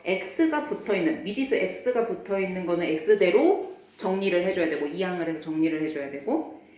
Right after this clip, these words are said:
상수항은 상수항끼리 또 모아놔야 되니까 이항을 해서 정리를 해준 거야. 좌변, 우변에다가.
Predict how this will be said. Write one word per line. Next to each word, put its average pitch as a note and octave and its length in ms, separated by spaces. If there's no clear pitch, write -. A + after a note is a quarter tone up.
상수항은 F#4+ 560
상수항끼리 D#4 640
또 A3+ 80
모아놔야 F3+ 840
되니까 E3 580
이항을 G3+ 400
해서 E3 180
정리를 D#3 400
해준 G#3 220
거야. D#3 180
좌변, F#3+ 440
우변에다가. C#3+ 800